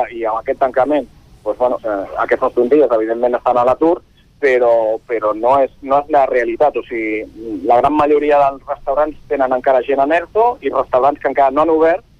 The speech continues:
perquè amb les limitacions d'aforament del cinquanta per cent no poder obrir a la tarda nit, que a lo millor era la seva franja de facturació, perquè, clar, ca-, cada sector té una franja,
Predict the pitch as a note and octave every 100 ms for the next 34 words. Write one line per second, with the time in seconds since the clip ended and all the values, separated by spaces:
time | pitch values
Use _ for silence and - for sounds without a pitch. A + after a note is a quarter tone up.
0 | _ - A#2+ - A#2+ A#2 A#2+ A#2 B2+ B2
1 | B2+ B2+ C#3+ C#3 D3 - C#3+ D#3 C#3 G2
2 | _ _ _ _ - A2+ A#2 A2+ - C3
3 | C#3 C#3+ - - E3+ C#3+ A2 A#2 C3 C#3
4 | D3 C#3+ C#3 C#3 D3+ C3 - _ _ -
5 | A2+ A2+ C3 C3 C#3 E3 D#3+ - A#2+ A#2
6 | C3 C3 A#2 A#2 C3 C3 B2+ - B2+ -
7 | C#3+ C#3 B2+ C3+ - C3+ - F#3 C3+ -
8 | _ _ _ A#2 A2+ C#3+ D#3+ C#3+ C#3 C#3
9 | C#3+ C#3+ D3 D#3 - E3 F3 G3 E3+ D#3
10 | - D#3+ D3+ D#3 C#3+